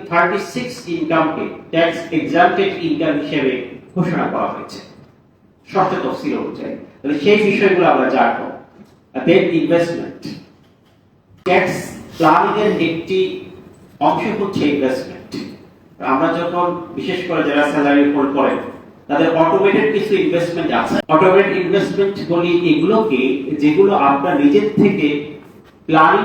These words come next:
করে করতে হয়। যেমন আপনাদের স্যালারি থেকে যে জিপিএফ ফান্ড আছে,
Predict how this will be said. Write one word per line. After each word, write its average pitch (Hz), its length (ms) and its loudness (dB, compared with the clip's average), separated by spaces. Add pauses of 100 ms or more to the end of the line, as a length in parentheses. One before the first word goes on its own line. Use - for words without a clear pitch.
(140)
করে 214 200 4
করতে 175 260 0
হয়। - 280 -2 (920)
যেমন 170 240 4 (180)
আপনাদের 180 380 4
স্যালারি 165 320 2 (100)
থেকে 135 200 0 (680)
যে 143 80 6 (200)
জিপিএফ 208 480 2
ফান্ড 165 200 2 (100)
আছে, - 140 -4